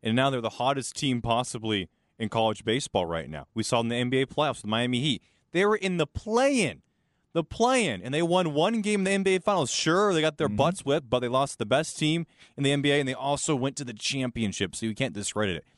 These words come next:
Speaker 1: It's always gonna be a part of conversation, I think, in sports, because for some reason there's this weird group of people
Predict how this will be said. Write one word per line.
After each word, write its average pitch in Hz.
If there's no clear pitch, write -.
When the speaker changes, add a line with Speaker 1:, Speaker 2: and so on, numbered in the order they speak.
Speaker 1:
It's 139
always 180
gonna 190
be 165
a 143
part 139
of 120
conversation, 123
I 98
think, 110
in 92
sports, 117
because -
for 110
some 131
reason 127
there's 123
this 110
weird 127
group 127
of 110
people 123